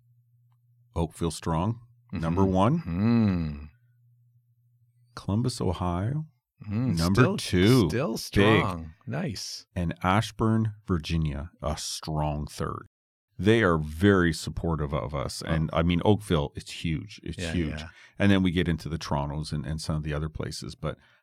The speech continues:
Speaker 1: do you know anybody in, uh, in Columbus or Ashburn?
Speaker 2: I
Speaker 1: I don't.
Speaker 2: don't know. I don't know. I, I may, you never know. And, but we're, we're grateful that you listen, and we're hopeful that this has been helpful for you and gives you some insight as you, uh, like us, tries to manage through this,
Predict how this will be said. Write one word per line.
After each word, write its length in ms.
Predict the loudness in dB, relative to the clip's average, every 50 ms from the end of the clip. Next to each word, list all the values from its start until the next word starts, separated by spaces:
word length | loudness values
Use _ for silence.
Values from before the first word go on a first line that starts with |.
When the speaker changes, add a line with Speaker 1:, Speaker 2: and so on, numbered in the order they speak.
| _ _ _
Speaker 1:
do 100 | 2 4
you 60 | 6
know 100 | 6 6
anybody 320 | 6 6 4 4 4 4
in, 100 | 2 2 0 -2
uh, 260 | -4 -4 -4 -4 -4 -4
in 140 | -4 -4 -4
Columbus 480 | -4 -6 -4 -4 -4 -4 -6 -6 -4
or 100 | -2 -2
Ashburn? 420 | 0 -2 -2 -4 -6 -6 -6 -4 -4
Speaker 2:
I 120 | -2 -2
Speaker 1:
I 60 | 0
don't. 220 | 0 0 0 0 -2
Speaker 2:
don't 0 |
know. 300 | -2 -2 -4 -4 -6 -8
I 140 | -8 -8 -6
don't 180 | -6 -6 -6 -6
know. 220 | -4 -4 -4 -4
I, 200 | -4 -4 -4 -4 -2
I 140 | 0 2 2
may, 240 | 4 4 4 4 2
you 140 | 2 2 0
never 260 | 0 0 0 0 0
know. 320 | 0 0 -2 -2 -4 -6 -6
And, 280 | -8 -8 -10 -12 -6
but 180 | -4 -4 -2 -2
we're, 560 | -6 -10 -12 -8 -4 -2 -2 0 -2 -2 -4
we're 240 | -6 -2 0 0 0
grateful 500 | 0 0 -2 -2 -2 -4 -4 -4 -2 -2
that 120 | -2 -2 -4
you 100 | -4 -4
listen, 320 | -4 -4 -4 -2 -4 -4
and 80 | -4 -4
we're 180 | -4 -6 -6
hopeful 500 | -4 -4 -6 -6 -6 -6 -4 -4 -4 -4
that 300 | -4 -8 -8 -10 -14 _
this 180 | -10 -10 -8 -8
has 160 | -10 -10 -10
been 420 | -8 -6 -6 -4 -4 -4 -6 -8 -10 -14 -20 -20 -20 _ _
helpful 380 | -6 -2 -2 -2 -2 -2 -6
for 320 | -6 -4 -4 -2 0 0 0
you 240 | -2 -2 -4 -4 -6
and 160 | -6 -6 -6
gives 200 | -6 -6 -6 -6
you 60 | -8
some 240 | -8 -8 -6 -6 -6
insight 400 | -6 -6 -6 -6 -6 -4 -4 -4
as 240 | -6 -8 -8 -8 -8
you, 480 | -6 -6 -6 -6 -6 -4 -4 -6 -6 -8 -12 -18 -20 -20 -20 -20 -20 -20 -16 _
uh, 260 | -8 -8 -6 -6 -8 -10 -10
like 380 | -8 -4 0 0 0 0 0
us, 480 | -2 -2 -2 -4 -6 -10 -12 -14 -14 -14
tries 340 | -8 -6 -4 -2 -2 -4 -6 -8
to 180 | -8 -6 -6
manage 440 | -4 -4 -4 -4 -4 -6 -6 -8 -10
through 280 | -10 -8 -8 -8 -8 -8
this, 440 | -8 -8 -8 -8 -10 -12 -12 -14